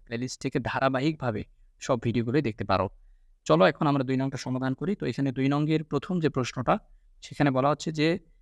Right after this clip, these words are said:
এক্স এর পাঁচ গুণের সাথে ওয়াই এর চার গুণ যোগ। তো এক্স এর পাঁচ গুণ মানে কি? এর আগের ভিডিও কিন্তু আমরা এগুলো বুঝিয়েছি,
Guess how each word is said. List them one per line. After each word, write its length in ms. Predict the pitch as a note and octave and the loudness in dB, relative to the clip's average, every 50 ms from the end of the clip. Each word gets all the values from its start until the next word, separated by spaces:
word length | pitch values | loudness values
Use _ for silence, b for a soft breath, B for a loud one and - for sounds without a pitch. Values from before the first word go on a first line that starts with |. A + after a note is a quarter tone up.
| _ _ _ _ - | _ _ _ _ -4
এক্স 240 | E3 D#3+ - - - | -2 -2 -2 -12 -4
এর 160 | - E3 D#3+ F3 | -2 -2 -2 0
পাঁচ 300 | - - C#3 C#3 C3+ C#3 | 2 4 4 4 4 2
গুণের 240 | D3+ D3 D3 D3 | 0 0 0 0
সাথে 340 | C#3+ - - D3 - C#3+ C#3 | -2 -4 -6 -6 -4 -2 -2
ওয়াই 300 | B2+ B2+ B2+ B2+ B2+ B2+ | 0 2 2 2 2 2
এর 120 | B2+ A#2+ - | 0 -2 -2
চার 280 | - - A#2 A2+ A#2 | -2 0 0 0 0
গুণ 240 | A#2 C#3+ F3 G#3 B3+ - - _ _ _ A#2 A2 | 0 0 0 0 0 -2 -6 _ _ _ -12 -4
যোগ। 280 | G#2 A2 G#2 G2 F#2+ - _ _ _ _ _ - - _ _ _ _ _ _ | 0 0 0 0 0 -4 _ _ _ _ _ -20 -20 _ _ _ _ _ _
তো 60 | - G3+ | -6 -2
এক্স 320 | - G#3 G3 - - - _ | 2 2 2 2 0 -4 _
এর 140 | F#3 F#3 F#3 | 0 0 2
পাঁচ 320 | - - E3 D#3+ D#3 E3 | 4 6 6 6 4 4
গুণ 140 | D#3+ E3+ E3 | 2 2 4
মানে 280 | D3+ C#3+ C#3 C#3+ C#3+ | 6 6 4 4 2
কি? 260 | C3+ - - A#2 G#2 G#2 - - _ _ | 0 -4 -6 -8 -8 -8 -14 -20 _ _
এর 140 | - C3+ B2+ | -2 0 2
আগের 220 | B2+ B2 C3 B2+ | 2 2 2 0
ভিডিও 240 | A#2+ C3 B2 C3 B2 | 0 2 2 2 2
কিন্তু 160 | B2 A#2+ A#2+ | 4 2 2
আমরা 140 | A#2+ A#2 A#2+ | 2 2 0
এগুলো 160 | A2+ A#2+ A#2 | 0 0 -2
বুঝিয়েছি, 680 | A2+ A#2+ C3 C3+ C3 - C3+ A#2+ G#2+ - - A2 G#2 | 0 0 -2 -2 0 0 0 0 0 -2 -4 -6 -8